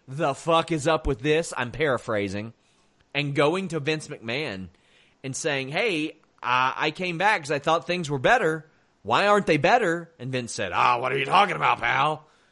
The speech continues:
'Cause he's holed up in an office all day. He doesn't see it a lot. He doesn't even spend a lot of time at Gorilla. Then Vince finds out, and Vince goes, "Ah, well, we're gonna find people. If they don't comply, we're gonna find people." So, yes, they are, and, um, uh,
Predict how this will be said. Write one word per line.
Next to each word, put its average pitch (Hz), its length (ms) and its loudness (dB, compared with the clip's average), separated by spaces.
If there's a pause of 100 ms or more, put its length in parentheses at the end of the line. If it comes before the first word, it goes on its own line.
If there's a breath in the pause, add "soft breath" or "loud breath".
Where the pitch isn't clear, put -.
(180)
'Cause 139 100 -8
he's 160 180 -4
holed 170 220 0
up 170 160 0
in 165 60 -2
an 151 100 -4
office 156 420 -2
all 101 180 -2
day. 87 220 -10
He 104 120 -10
doesn't 190 300 -4
see 226 260 -8
it 302 80 -8
a 190 60 -2
lot. 95 280 -6 (220 soft breath)
He 175 80 -8
doesn't 190 180 -2
even 190 140 -4
spend 202 160 -10
a 202 40 -6
lot 202 120 0
of 180 60 -4
time 202 160 -4
at 190 100 -6
Gorilla. 151 460 -4 (320 soft breath)
Then 156 200 -6
Vince 214 300 -4
finds 156 340 -4
out, 139 200 -2
and 135 80 -10
Vince 139 240 -6
goes, 113 380 -6
"Ah, 160 200 -2
well, 147 100 -2
we're 143 140 -2
gonna 151 140 -2
find 95 400 -6
people. 87 340 -16 (400)
If 107 100 -14
they 135 160 -2
don't 170 200 -4
comply, 165 500 -2
we're 120 140 -6
gonna 131 160 -10
find 98 340 -10
people." 87 260 -18
So, - 140 -16
yes, 123 420 -4 (380 soft breath)
they 101 200 -2
are, 117 580 0
and, 98 400 -8
um, 92 420 -6 (840)
uh, 101 80 -10